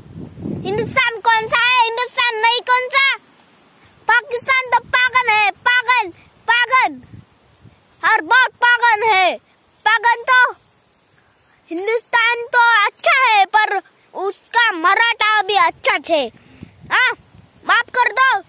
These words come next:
हम ये कोरोना वायरस की बात कर सकते हैं पर नहीं कर सकते,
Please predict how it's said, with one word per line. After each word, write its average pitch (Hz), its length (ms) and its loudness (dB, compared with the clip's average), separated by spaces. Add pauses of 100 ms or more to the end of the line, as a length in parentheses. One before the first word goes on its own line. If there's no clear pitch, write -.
(320)
हम 370 160 0
ये 453 140 2 (120)
कोरोना 427 400 2
वायरस 415 320 0
की 415 120 0
बात 403 360 -2
कर 415 180 0
सकते - 380 -8
हैं 370 300 0
पर 392 160 0
नहीं 359 280 -2
कर 359 240 -2
सकते, 349 400 -2